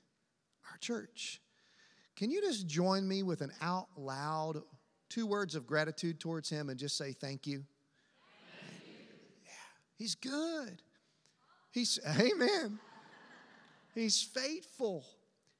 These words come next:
Speaker 1: He's using people like me and you to see his kingdom come. And it's just a beautiful, beautiful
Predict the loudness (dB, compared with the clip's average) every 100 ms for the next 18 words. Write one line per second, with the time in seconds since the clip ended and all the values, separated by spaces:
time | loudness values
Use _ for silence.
0 | _ 4 4 6 6 6 4 2 2 2
1 | 2 4 4 4 2 -4 -4 -2 0 0
2 | -2 -8 -16 -10 -4 -4 -2 0 0 -2
3 | -2 -4 -8 -16 -20 -20 -20 _ -2 0
4 | 2 0 0 -2 -4 -4 -2 0 0 -2
5 | -4 -6 -20 -20 -20 -18 -8 -2 0 0
6 | -4 -12 _ _ _ -20 -20 _ -4 0
7 | -2 -2 -8 -4 0 4 4 4 0 -2
8 | -2 -6 -6 -8 -14 _ _ _ _ -10
9 | -2 0 2 0 -2 -8 -8 -12